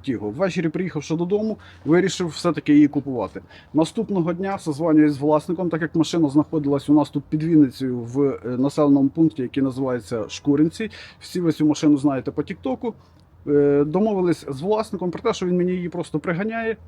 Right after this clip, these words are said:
я йому віддаю гроші, він машину залишає, і на протязі декількох днів, так як машина офіційно була зареєстрована не на ньому, він займається декілька днів тим, що робить на мене доручення.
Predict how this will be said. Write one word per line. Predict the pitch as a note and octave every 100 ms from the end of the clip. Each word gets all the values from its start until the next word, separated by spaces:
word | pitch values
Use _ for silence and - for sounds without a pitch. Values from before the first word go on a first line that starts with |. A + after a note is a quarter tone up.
| -
я | D#3 F3+
йому | E3+ D#3+ D3+ C#3 -
віддаю | C#3+ D#3 D#3 D3+
гроші, | C#3+ D#3 D#3
він | G3+ F#3+
машину | E3+ - E3 C#3+ B2+ - C3
залишає, | C3+ D#3+ E3+ A3 A3+ A3 - - - -
і | B3 C4+
на | E3 E3
протязі | G#3 F#3+ D3 D#3+
декількох | F#3 E3 F3+ F3 E3
днів, | F#3 G#3
так | F#3
як | D#3 D#3
машина | E3+ E3+ D#3+
офіційно | C#3+ C#3+ D#3 C#3+
була | C3 C#3 C3+ A#2+ - - -
зареєстрована | A2 D#3+ E3 - F3 D#3 C3+ C3+
не | C3 E3
на | D3 C#3+
ньому, | D3 C#3 F3 A3 D3+
він | E3 G#3
займається | E3 E3 F3+ D#3+ D#3
декілька | D#3 D3+ D3+
днів | D#3 F#3+ F3+
тим, | - G3+
що | - D3
робить | D#3 C#3+
на | C3+
мене | C#3+ C#3+ C#3 -
доручення. | C#3+ D3+ C3+ - G#2